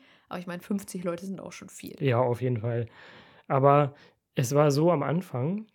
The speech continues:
Speaker 2: haben wir immer noch so ein bisschen ausgesucht aus den Wohnungen und dachten so, „Ja, nee, die wollen wir nicht, die nehmen wir vielleicht.“ Und am Ende haben wir uns letztendlich, weil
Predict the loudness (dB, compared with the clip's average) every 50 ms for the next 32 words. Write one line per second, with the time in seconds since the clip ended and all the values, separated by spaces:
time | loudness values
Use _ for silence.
0 | _ _ _ -4 -2 2 4 4 4 4 2 2 2 2 0 0 -4 -2 -2 -2
1 | -2 -2 -4 -2 -2 -2 -4 -2 -4 -8 -6 -6 -6 -6 -6 -8 -8 -8 -8 -8
2 | -6 -4 -4 -4 -4 -4 -4 -2 -2 -2 -2 -2 -4 -4 -6 _ _ -8 -8 -8
3 | -10 -14 -10 -10 -8 -6 -4 -4 -4 -2 -2 -2 -2 -2 0 2 2 2 2 2
4 | 2 0 -2 -4 -2 0 0 0 0 0 0 2 2 0 0 -4 -12 _ _ -2
5 | -2 0 2 2 2 2 2 0 0 -2 -2 -2 0 2 2 2 0 0 -6 -20
6 | -20 -20 -20 -20 -20 _ -2 -2 0 2 2 2 4 4 2 2 2 2 2 0
7 | 0 0 -2 -2 -2 0 -2 -2 -2 0 -2 -4 -4 -6 -10 _ _ _ _ _
8 | -6 -4 -2 -2 -4 -6 -10